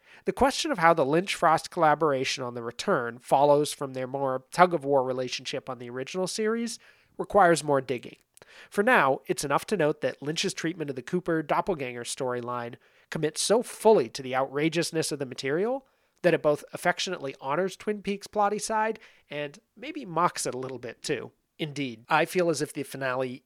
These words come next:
answers my long simmering question, how can we make the literal division of Coopers both dramatically compelling and psychologically incisive, by essentially shrugging off that question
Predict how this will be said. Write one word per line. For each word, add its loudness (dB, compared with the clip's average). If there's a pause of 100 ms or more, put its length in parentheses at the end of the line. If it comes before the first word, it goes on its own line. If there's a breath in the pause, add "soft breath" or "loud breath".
(140)
answers -2
my 0
long -2
simmering -2
question, 0 (300 loud breath)
how 4
can -2
we -2
make -2
the -6
literal 4
division -2
of -10
Coopers -6
both -4
dramatically 2
compelling -4 (240 soft breath)
and -2
psychologically 0
incisive, -2 (460 loud breath)
by 6
essentially -2
shrugging 0
off 2
that 0
question -8